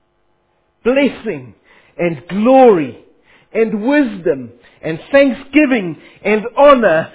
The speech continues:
and power and might. And I'm sure they could have just carried on and naming all these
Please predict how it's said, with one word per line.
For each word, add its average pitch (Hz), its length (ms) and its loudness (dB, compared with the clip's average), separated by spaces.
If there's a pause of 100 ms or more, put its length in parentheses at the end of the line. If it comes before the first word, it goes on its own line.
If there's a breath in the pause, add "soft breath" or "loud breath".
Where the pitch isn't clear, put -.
(160 loud breath)
and 196 220 -6
power 240 580 0 (220 loud breath)
and 220 260 -2
might. 247 360 2
And 202 100 -8
I'm 208 100 -4 (100)
sure 269 120 -4
they 233 120 2
could 262 200 -4
have 196 140 -4
just 247 180 -12
carried 247 320 -2
on 202 260 -2 (200 loud breath)
and 180 160 -8 (180)
naming 226 400 -2
all 294 240 0
these 240 180 -6